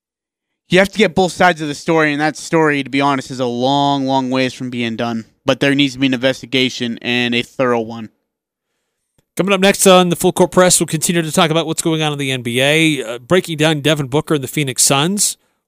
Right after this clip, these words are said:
Speaker 2: What are the surprises in the bubble? What are the disappointments? What's going on par?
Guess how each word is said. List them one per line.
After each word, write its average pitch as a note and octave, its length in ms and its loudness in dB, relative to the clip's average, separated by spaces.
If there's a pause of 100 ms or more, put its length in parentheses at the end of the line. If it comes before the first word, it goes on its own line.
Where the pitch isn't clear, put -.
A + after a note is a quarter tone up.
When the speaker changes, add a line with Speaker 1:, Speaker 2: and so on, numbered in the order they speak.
(140)
Speaker 2:
What F#3 180 6
are E4 60 2
the A#3 80 2
surprises F#3 640 4
in E3 100 2
the D#3+ 80 0
bubble? D3+ 360 4
What F3 120 2
are A3 40 0
the G3 100 -2
disappointments? D#3+ 720 0
What's D3 320 2 (180)
going D#3 340 -4
on C3+ 220 -4
par? A#2+ 460 0